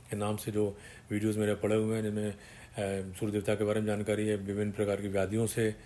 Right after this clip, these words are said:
समाप्ति के लिए उनका किस प्रकार से सूर्य देवता की आराधना होती है, ये भी मैंने उसमें जानकारी दी है। और जब वाराणसी में जाने का मौका मिले, काशी में जाने का मौका मिले, तो इन आदित्यों के दर्शन करने चाहिए। और जो विशेष नाम मैंने आपको इस वीडियो में बताया, उन आदित्यों के दर्शन करके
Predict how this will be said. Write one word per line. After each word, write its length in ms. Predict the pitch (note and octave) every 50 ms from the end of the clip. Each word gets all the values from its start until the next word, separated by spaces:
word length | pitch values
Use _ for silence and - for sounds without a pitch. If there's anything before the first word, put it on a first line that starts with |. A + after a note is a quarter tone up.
| - - - - -
समाप्ति 440 | - A2 G#2 G#2 G2+ - - -
के 120 | A2 - G#2+
लिए 300 | G#2+ A2 A2 A2 A2 G#2
उनका 360 | F#2+ G2 G2+ G#2 G#2+ A2 A2
किस 160 | G#2 - G#2
प्रकार 340 | - - A2 G2 G#2 G#2 G2+
से 120 | G2+ A2
सूर्य 340 | G2 F2+ - A2 G#2 G#2+ G#2+ G#2 - - - - - -
देवता 220 | A2 G2+ - G#2+
की 120 | G#2 G#2 A2
आराधना 320 | G2+ G2+ G2 G2 G#2+ G#2+
होती 220 | G#2 G2+ G2 A2 G#2
है, 60 | G2+
ये 80 | G2+
भी 120 | G2+ A2+ A#2
मैंने 160 | A2 G#2+ A2
उसमें 140 | G#2 G#2+ G#2
जानकारी 420 | G2+ G2+ G2+ G2+ G#2 G#2 G#2 G#2
दी 140 | G2+ G#2 G#2
है। 440 | G#2 G2+ G#2 - - - - - - - - -
और 340 | A2+ A#2+ A#2+ A2+ A2+ A2+
जब 200 | G#2+ A2 A#2 G#2
वाराणसी 600 | G#2+ G#2 G#2 G2 G2 G2 G#2 A2 A2+ G#2+ - B2
में 120 | A#2+ A2+ G#2+
जाने 220 | G#2+ G#2+ G#2+ G#2+
का 80 | G#2 A2
मौका 260 | G2+ G2+ G2+ G#2 G#2
मिले, 200 | G#2 G#2 G#2 G#2
काशी 300 | G2+ - G2+ F#2+ F#2 A#2+
में 120 | A2+ A2
जाने 200 | G#2 G#2 G2+ G#2
का 100 | G2 -
मौका 220 | G2+ G2+ G2 G2 G2+
मिले, 240 | G2+ G2+ G2+ G#2+ A2
तो 460 | - - - - - - - - A#2
इन 100 | A#2 A2+
आदित्यों 480 | G#2+ G#2 G#2+ A#2 A2 - - A#2 A2
के 100 | G#2+ A2+
दर्शन 320 | G#2 G#2 G2+ - - A#2+ A2+
करने 240 | G#2 A2 G#2+ A2 G#2
चाहिए। 300 | A2 A2+ A2+ A#2 A#2+ A#2+ - - - - - - - -
और 60 | G#2+
जो 160 | G2+ G#2 A2+
विशेष 420 | G#2+ G#2 - - B2 A2 - - A2
नाम 220 | G#2 G#2 A2+ A#2+
मैंने 240 | A#2 A2 G#2+ A2 G#2+
आपको 260 | G2 F#2+ - - A2+
इस 140 | G#2+ - - - - - - - - -
वीडियो 240 | - G#2 G#2 A2+ A2+
में 140 | G#2+ G2+ F#2+
बताया, 180 | - G#2+ G#2
उन 100 | G#2+ G#2+
आदित्यों 400 | G#2 G2 F#2+ G#2+ F#2+ - G#2+ G#2
के 20 | G2
दर्शन 300 | G#2 F#2+ F2+ - G#2+ G#2
करके 360 | - A2 A2 G#2+ - A2 A2